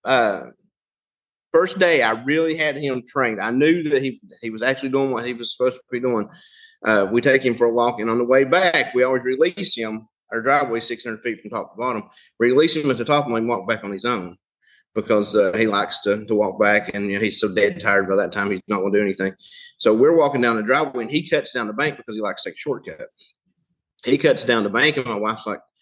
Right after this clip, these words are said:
"Why is he not coming?" And we turn around and look, and she's like, "There's something over there." And all of a sudden, you see a snake just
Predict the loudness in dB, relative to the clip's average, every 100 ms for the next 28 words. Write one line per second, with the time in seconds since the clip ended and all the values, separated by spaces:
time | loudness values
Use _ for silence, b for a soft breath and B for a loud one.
0 | _ -6 -2 0 0 -2 -4 -6 -6 -8
1 | -16 _ _ _ b b b _ 0 2
2 | 2 4 4 4 2 2 2 2 -4 -6
3 | -4 -2 -2 -4 -2 -2 -4 -2 -2 -2
4 | -6 -6 -12 -16 _ _ _ _ _ _
5 | _ 0 2 4 2 4 4 4 4 2
6 | 0 -2 -2 -2 0 -2 -4 -16